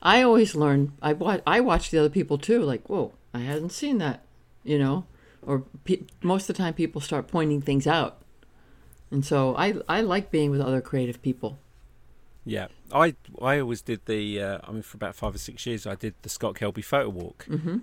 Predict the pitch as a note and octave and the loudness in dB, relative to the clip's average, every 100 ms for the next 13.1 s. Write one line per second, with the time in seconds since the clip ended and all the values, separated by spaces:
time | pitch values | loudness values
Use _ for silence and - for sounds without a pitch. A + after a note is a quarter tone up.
0 | G2+ G2 G2 G2 G2+ G#2 F#2+ G#2 B2+ - | -4 -4 -4 -6 -4 -4 -4 -4 -6 -8
1 | - - G2+ G2+ F#2+ F2+ F#2 F2+ F#2 F#2+ | -12 -6 -4 -4 -6 -10 -10 -12 -8 -6
2 | F#2+ F#2 G2 F#2 F2+ F2 - - - - | -6 -6 -6 -6 -8 -10 -14 -20 -20 -20
3 | - - G2+ F#2 F2+ F#2 - A2+ G2+ - | -20 -12 -6 -6 -6 -8 -6 -6 -6 -4
4 | G#2+ G2 F2+ G2+ F#2 A2 G2+ F#2+ - G2+ | -4 -4 -6 -8 -8 -10 -10 -12 -10 -12
5 | - G#2 G2 G2 F2+ - G#2+ G2+ G2 - | -8 -8 -8 -10 -12 -12 -8 -8 -8 0
6 | D#3 D3+ A3+ A3 A#3 - F3 E3 D3+ C#3 | 2 4 4 2 -2 -2 -2 -2 -4 -6
7 | - D3+ C#3+ C3+ C3 B2+ - - A2 G#2 | -2 -2 0 -2 -2 -6 -8 -6 -4 -4
8 | E2 D#2+ - - _ - G2+ - G2 F#2+ | -6 -10 -18 -20 _ -14 -12 -6 -4 -4
9 | F#2 - - - A#2+ A2+ - - G2+ - | -8 -16 -20 -2 0 2 4 4 2 -12
10 | - - E3+ F#3+ G3+ C#3+ C3 F3 G3+ E3+ | -20 -12 4 12 12 12 8 8 8 8
11 | F3 F#3+ D3+ B2 C#3 - B2+ F3 D3+ A#2 | 8 8 8 6 -2 -2 10 12 12 10
12 | C3 G3 D#3 F3 A3 G#3+ G#3+ - G#3+ D#3 | 2 2 6 6 6 4 -2 2 6 6
13 | A2 | 4